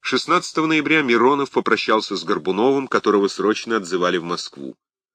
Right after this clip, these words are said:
Как обычно случается, все уже знали, что Горбунов займёт пост управделами С Н К при Ленине. Поэтому на станции Симферополь провожающими были не только армейские знакомые Горбунова,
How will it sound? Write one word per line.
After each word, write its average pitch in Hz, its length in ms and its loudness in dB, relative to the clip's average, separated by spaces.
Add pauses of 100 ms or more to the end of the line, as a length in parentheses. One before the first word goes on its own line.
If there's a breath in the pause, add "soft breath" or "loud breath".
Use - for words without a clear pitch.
(840 soft breath)
Как 135 180 2
обычно 170 400 4
случается, 156 880 -2 (360)
все - 240 0
уже 156 200 2
знали, 135 320 2
что 92 220 0
Горбунов 113 480 0
займёт 123 380 0
пост - 400 0
управделами 127 920 2
С 123 220 -2
Н 117 160 -4
К 135 220 2
при 92 180 -2
Ленине. 80 420 -2 (880)
Поэтому 113 280 2
на 113 100 2
станции 107 480 -2
Симферополь 110 680 0
провожающими 113 720 2
были 110 240 0
не 113 120 -2
только 147 320 0
армейские 85 480 -4
знакомые 80 520 -4
Горбунова, 80 580 -6